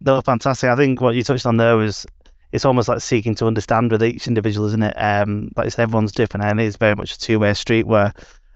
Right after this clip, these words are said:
um, you need, you know, some, some people need that, um,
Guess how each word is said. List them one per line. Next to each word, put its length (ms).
um, 460
you 120
need, 160
you 100
know, 160
some, 260
some 180
people 200
need 220
that, 200
um, 260